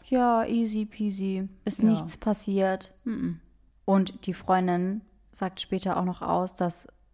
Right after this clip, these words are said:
Speaker 1: es einfach extrem schlimm war, dieser Anblick. Also Michael war da wirklich in diesem Container zusammengekauert. So schlimm.
Speaker 2: Mit dem halben Kopf weg auch noch.
Speaker 1: Ja, eben.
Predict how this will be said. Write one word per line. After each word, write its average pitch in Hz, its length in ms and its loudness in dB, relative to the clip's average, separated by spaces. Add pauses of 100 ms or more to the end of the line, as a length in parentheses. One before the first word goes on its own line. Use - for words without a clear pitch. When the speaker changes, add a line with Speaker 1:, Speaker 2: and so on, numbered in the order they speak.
(400)
Speaker 1:
es - 160 -6
einfach 170 180 -2
extrem 214 480 -2
schlimm 196 300 0
war, 175 200 4
dieser 175 240 -4
Anblick. 175 560 -2
Also 170 400 -2
Michael 185 580 -2 (120)
war 185 120 2
da 175 160 0
wirklich 180 300 -4
in 175 80 -4
diesem 180 220 -8
Container 185 520 -2
zusammengekauert. 185 1160 2 (680)
So 240 240 0
schlimm. 208 500 0 (200)
Speaker 2:
Mit 226 200 -2
dem 180 180 -6
halben 185 240 -6
Kopf - 340 -14
weg - 260 -14
auch 180 200 -10
noch. - 240 -14
Speaker 1:
Ja, 190 260 4
eben. 180 400 0